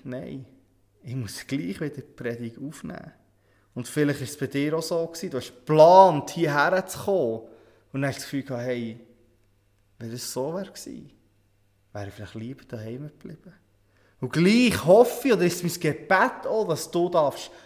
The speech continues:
etwas mitnehmen heute Morgen. Und zwar vielleicht,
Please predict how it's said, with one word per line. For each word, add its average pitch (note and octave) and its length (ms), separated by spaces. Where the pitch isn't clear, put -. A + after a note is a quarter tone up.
etwas - 400
mitnehmen C#3 500
heute B2+ 260
Morgen. A#2 600
Und - 100
zwar B2 200
vielleicht, E3 800